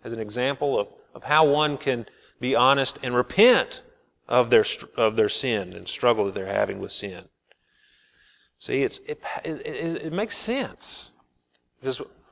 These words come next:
we will all be exposed one day before God. If we wait to that last day,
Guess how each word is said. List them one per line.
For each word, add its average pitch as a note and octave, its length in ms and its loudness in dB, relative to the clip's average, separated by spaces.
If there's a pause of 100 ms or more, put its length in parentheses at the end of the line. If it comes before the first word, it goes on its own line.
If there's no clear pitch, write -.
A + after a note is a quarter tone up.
(140)
we G3 120 10
will A3+ 80 12
all D#3+ 840 12 (880)
be D3+ 120 8
exposed G#3+ 600 10
one B2 200 2
day G#2 180 4
before A2 300 -2
God. G#2 400 0 (840)
If - 80 -10
we A#2+ 60 4
wait D3+ 220 10
to C#3+ 80 -4
that C3+ 180 10
last C3+ 400 8
day, F2+ 380 -2